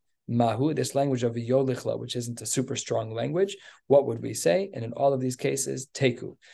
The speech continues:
So there are, there will be a limit to what a shliach ha-, has to do, what a shliach is capable of doing, but the Gemara concludes with a teku. And one last little piece of Gemara to conclude with for the day.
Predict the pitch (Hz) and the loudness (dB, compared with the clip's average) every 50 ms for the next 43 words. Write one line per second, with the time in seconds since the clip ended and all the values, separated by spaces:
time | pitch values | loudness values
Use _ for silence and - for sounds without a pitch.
0 | - _ _ - - 127 135 135 139 - 151 170 185 190 190 175 180 - 151 143 | -20 _ _ 2 4 4 6 4 6 6 8 8 10 10 8 8 4 2 2 2
1 | 143 139 151 180 202 220 214 190 190 175 156 139 131 127 143 156 180 202 202 208 | 4 6 6 6 6 4 2 2 0 2 2 2 2 0 0 0 0 0 -2 -4
2 | - _ _ - - 139 131 127 127 - - 123 131 143 - - 131 120 - - | -14 _ _ -4 -2 0 0 2 0 0 0 6 6 6 6 6 0 -4 -2 0
3 | 143 143 139 135 131 - - 175 - - 135 139 139 139 135 - 156 147 151 151 | 2 2 2 2 0 -4 -4 -4 -4 -4 -4 -6 -6 -6 -8 -10 -6 -2 -2 -2
4 | 147 139 127 123 123 123 - - - - 131 127 120 117 110 117 - - 151 151 | -2 -2 -4 -4 -6 -10 -10 -12 -8 -6 -4 -4 -4 -6 -10 -10 -2 -2 -2 -2
5 | 156 151 147 151 151 143 131 147 143 143 139 143 143 - - - - _ _ - | 0 0 2 2 2 2 0 -2 0 0 -2 -4 -8 -12 -18 -20 -20 _ _ -8
6 | - - 117 120 123 127 123 123 120 120 120 120 - 127 123 117 117 113 120 113 | -6 -6 -2 0 0 2 2 0 0 -4 -8 -6 -4 -4 -4 -4 -4 -8 -8 -8
7 | 117 - - 107 - - 131 131 - _ - - - - - - - 123 123 139 | -8 -8 -10 -10 -10 -12 -16 -16 -16 _ -20 -20 -20 -20 -14 -6 -2 2 4 6
8 | 165 170 160 160 160 160 151 - 156 151 143 139 156 151 151 - 135 127 123 127 | 6 6 6 4 4 4 2 2 0 0 0 2 0 0 0 0 -2 -2 0 0
9 | 135 147 147 135 131 - 120 - - 117 - - 160 156 139 135 135 - - 117 | 2 2 2 2 0 -4 -8 -8 -8 -12 -4 -2 0 0 0 -2 -2 -4 -6 -6
10 | 117 117 120 147 143 139 135 131 131 | -6 -2 2 4 4 4 4 0 -2